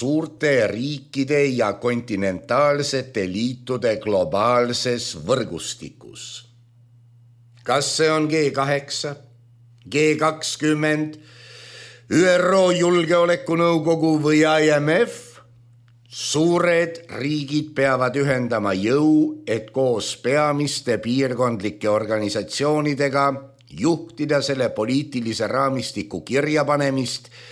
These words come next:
milles globaliseerumine peaks toimuma.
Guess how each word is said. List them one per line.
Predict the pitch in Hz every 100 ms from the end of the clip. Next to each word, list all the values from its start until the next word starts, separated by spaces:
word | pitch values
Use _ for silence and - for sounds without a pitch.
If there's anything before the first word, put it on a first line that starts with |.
| - -
milles | 85 107 113 110 90 -
globaliseerumine | - 95 90 85 80 78 - 117 143 139 135 131 127 120 113 98 -
peaks | 101 110 104 - - - -
toimuma. | - 123 107 82 73 67 55